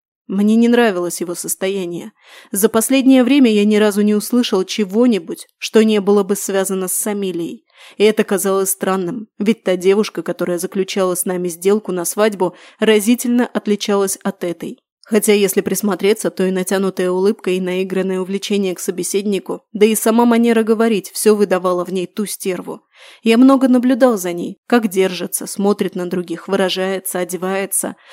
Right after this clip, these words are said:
Она не была такой, какой описывал её изо дня в день Ролан. Возможно, у него на фоне лишних чувств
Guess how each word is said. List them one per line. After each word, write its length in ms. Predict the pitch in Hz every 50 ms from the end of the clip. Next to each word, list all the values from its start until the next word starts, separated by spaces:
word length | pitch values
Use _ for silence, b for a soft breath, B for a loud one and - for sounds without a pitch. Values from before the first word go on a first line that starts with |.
| B B B
Она 220 | - 214 226 220
не 140 | 226 233 226
была 260 | 202 240 240 233 233
такой, 380 | 233 247 233 - - 277 285 277
какой 300 | - 190 - - 190 180
описывал 640 | - 202 190 - 214 220 - - 240 220 220 233 226
её 340 | 190 185 185 185 185 185 180
изо 320 | - - 196 185 196 185
дня 220 | 170 196 190 185
в 40 | 175
день 220 | 175 185 190 190 180
Ролан. 420 | 180 190 190 180 175 175 160 - _ _ _ _ _ _ _ _ -
Возможно, 500 | 196 202 185 202 208 208 202 185 208 202
у 40 | 202
него 260 | 202 202 185 202 208
на 140 | 214 190 180
фоне 280 | - - 208 208 202
лишних 380 | 190 196 214 208 - 214 190 -
чувств 320 | - 240 254 240 - B